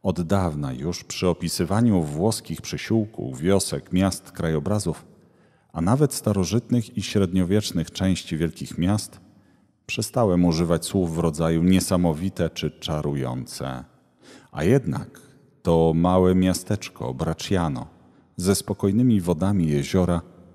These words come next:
zapadającym nad nim słońcem i samą atmosferą tego miejsca sprawiało na mnie wrażenie snu, który zamienił się w rzeczywistość.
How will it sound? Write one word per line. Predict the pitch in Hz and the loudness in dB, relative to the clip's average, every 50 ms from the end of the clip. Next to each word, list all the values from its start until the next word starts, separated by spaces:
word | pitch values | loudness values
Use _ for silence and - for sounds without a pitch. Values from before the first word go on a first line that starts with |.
| - _ - | -14 _ -4
zapadającym | 95 87 92 87 - 95 87 92 90 90 92 98 113 110 90 - - - 110 110 110 107 107 107 - - - - - - - | 0 2 2 0 2 0 2 2 4 4 4 4 4 4 2 0 -2 0 2 4 4 2 2 -2 -6 -14 -20 -20 -18 -8 -2
nad | 95 90 90 90 87 85 78 76 76 | 0 2 2 2 2 0 -2 -4 -4
nim | 78 78 80 78 71 | -2 0 0 0 -2
słońcem | 71 - - - 95 101 104 98 85 - - - - - - - - - - _ _ - - - - - _ _ _ _ _ _ - | -4 -6 -6 -2 0 2 2 2 0 -2 -6 -12 -12 -12 -14 -14 -16 -18 -20 _ _ -20 -20 -20 -20 -20 _ _ _ _ _ _ -4
i | 104 90 | -4 -4
samą | - - - 135 135 139 135 120 | -2 0 0 2 4 4 4 4
atmosferą | 110 - 110 101 95 - - 117 113 110 101 | 2 2 0 -2 -2 -2 -2 0 0 0 0
tego | 82 95 82 87 85 | -2 -2 -2 0 0
miejsca | 82 87 95 92 - - - 82 | 2 2 0 0 -2 -6 -8 -8
sprawiało | - - - 85 85 78 87 98 104 107 104 95 | -10 -8 -6 -6 -6 -2 -2 0 2 2 2 2
na | 90 85 87 87 | 2 2 2 2
mnie | 87 87 90 87 82 | 2 2 2 2 2
wrażenie | 78 80 80 76 80 80 80 78 78 | 0 -2 -2 -2 -2 -2 -2 -2 -4
snu, | - - - 87 87 78 67 - | -6 -6 -4 -2 -2 -2 -4 -6
który | - - 64 64 64 62 60 58 - - _ _ _ _ _ _ - | -10 -14 -12 -10 -8 -8 -8 -10 -12 -14 _ _ _ _ _ _ -4
zamienił | 98 98 87 80 87 82 80 78 90 113 113 98 92 82 | -4 -2 0 0 0 0 2 2 2 2 2 0 -2 -4
się | - - - | -6 -8 -8
w | 65 65 | -8 -8
rzeczywistość. | 64 60 - - - - 50 - - - - - - - - _ - | -10 -12 -10 -10 -12 -12 -12 -12 -14 -14 -14 -14 -14 -14 -18 _ -20